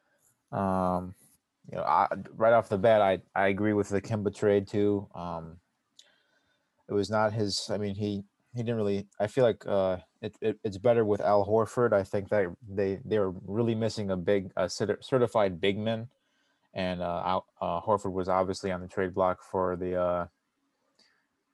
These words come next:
for the Thunder, because obviously they're building towards a younger talent generation too. So he didn't fit in that organization. Um, and I think he really fits with this team because he's played with them before, and, um, uh, he knows some of these guys really well too. So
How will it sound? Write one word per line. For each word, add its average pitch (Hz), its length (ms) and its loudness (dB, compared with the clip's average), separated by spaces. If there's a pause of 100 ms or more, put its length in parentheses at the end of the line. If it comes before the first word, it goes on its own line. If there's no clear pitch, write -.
for 104 120 -6
the 90 80 -6
Thunder, 90 360 -4
because 87 480 -6
obviously 90 440 -6
they're 90 280 -6 (160)
building 90 320 -2
towards 90 300 -2
a 90 40 -2
younger 90 260 -4
talent 92 360 -4
generation 92 460 -6
too. 95 200 -6
So 92 140 -8
he 92 80 -4
didn't 92 200 -6
fit 95 200 -4
in 95 80 -10
that 92 160 0
organization. 92 720 -4 (760)
Um, 90 160 -8
and 95 80 -2
I 92 40 -2
think 101 180 -2
he 101 100 -8
really 98 200 4
fits - 240 -6
with 92 140 -8
this 98 200 0
team 95 240 -6
because 90 300 -4
he's 90 120 -6
played 107 200 2
with 101 100 2
them 101 200 -6
before, - 480 -6
and, 87 340 -10
um, 87 400 -10 (580)
uh, 85 220 -10
he 98 160 -10
knows 101 300 0
some 101 120 -4
of 98 80 -4
these 95 160 -4
guys 98 320 2
really 95 140 2
well 101 280 4
too. 101 320 -4
So 87 320 -2